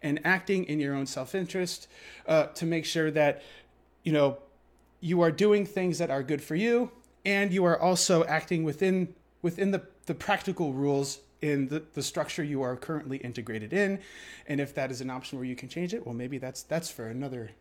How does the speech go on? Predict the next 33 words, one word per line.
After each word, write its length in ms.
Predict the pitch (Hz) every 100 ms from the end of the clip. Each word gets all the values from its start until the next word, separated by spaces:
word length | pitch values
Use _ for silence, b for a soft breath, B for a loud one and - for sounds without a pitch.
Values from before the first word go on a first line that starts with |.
| -
that's 160 | 139 -
for 140 | 123
another 280 | 120 123 113
cup 220 | - 117
of 80 | 110
joe, 220 | 110 90 101
okay? 340 | 107 - 120 127 -
<laughs> 220 | 196 175 B B B B
So 120 | -
to 60 | 220
summarize 460 | 285 262 247 226 -
here, 340 | 226 226 220 B -
uh, 100 | 220
today's 380 | 254 320 311
lesson 300 | 262 269 294
expanded 480 | 233 - - 262 269
on 120 | 233
the 60 | 208
definition 480 | 196 208 202 175 190
of 100 | 170
self 580 | - 262 247 - - -
to 80 | 202
get 200 | 233 -
you 180 | 285
a 60 | 277
better 340 | 180 247 262
idea 320 | 233 196 233 233
of 180 | 190 180
what 160 | 214
your 140 | 202 185
self 560 | - 226 226 226 - - _ -
really 360 | 240 302 214
is 400 | 143 147 160 -